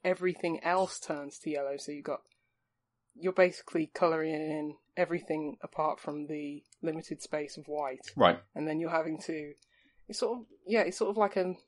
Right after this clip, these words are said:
Speaker 1: matching puzzle game where it's like, okay, I have to decide where I'm putting this colour because it's gonna go into these adjacent squares and stuff like that.
Speaker 2: Mm.
Speaker 1: So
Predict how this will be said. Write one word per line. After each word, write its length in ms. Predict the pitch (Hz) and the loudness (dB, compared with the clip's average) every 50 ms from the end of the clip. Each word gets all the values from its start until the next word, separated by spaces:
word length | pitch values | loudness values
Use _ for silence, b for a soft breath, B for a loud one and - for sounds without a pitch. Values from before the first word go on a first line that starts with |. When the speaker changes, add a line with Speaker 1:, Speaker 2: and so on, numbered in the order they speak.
| _ _ - | _ _ -12
Speaker 1:
matching 500 | 185 180 180 170 - - - 185 180 170 | -8 -4 -4 -4 -4 -4 -6 -4 -4 -4
puzzle 360 | - - 180 170 - 160 156 | -2 0 0 0 0 0 -6
game 300 | 147 160 143 143 143 147 | -4 -4 -6 -6 -6 -6
where 100 | 147 151 | -6 -4
it's 240 | 151 - - - - | -6 -6 -8 -10 -8
like, 360 | 151 151 151 151 147 - - B B B B B B B - | -6 -6 -6 -6 -8 -12 -16 B B B B B B B -10
okay, 340 | 147 - - 160 147 139 - - | -8 -4 -2 -2 -2 -2 -2 2
I 40 | |
have 180 | 165 165 165 - | 0 0 0 0
to 220 | - 175 165 160 156 _ _ _ _ _ - _ - | -4 -4 -2 -2 -4 _ _ _ _ _ -20 _ -12
decide 400 | - 151 - 165 160 160 156 147 | -10 -6 -2 -2 -2 -2 -2 -4
where 180 | 160 160 165 160 | -2 0 0 0
I'm 160 | 160 160 156 | 0 -2 -2
putting 280 | - - - - 156 151 | -4 -6 -8 -6 -6 -8
this 180 | 151 147 - | -8 -10 -10
colour 260 | - - 147 147 147 139 | -6 -6 -4 -4 -4 -6
because 440 | 147 139 - 151 151 147 - - _ b b b b b b b b | -8 -8 -6 -6 -6 -6 -10 -18 _ b b b b b b b b
it's 120 | - 139 - | -12 -12 -6
gonna 220 | - 160 160 151 | -6 -6 -6 -4
go 160 | - 156 151 | -4 -4 -4
into 240 | 156 151 147 - - | -4 -6 -8 -10 -12
these 240 | 151 151 151 156 - | -12 -10 -10 -8 -8
adjacent 600 | 151 151 - 165 143 151 156 - - 147 143 - | -10 -8 -6 -6 -8 -8 -8 -12 -12 -12 -12 -10
squares 420 | - - - 139 143 143 139 143 - | -12 -10 -8 -8 -6 -6 -6 -8 -10
and 120 | 139 147 - | -12 -14 -14
stuff 200 | - - 147 - - | -12 -12 -12 -12 -10
like 240 | 143 147 147 139 - | -12 -12 -10 -10 -10
that. 220 | 147 139 135 - - | -10 -10 -10 -4 0
Speaker 2:
Mm. 100 | 135 120 | 2 2
Speaker 1:
So 180 | - 143 143 | 2 0 -4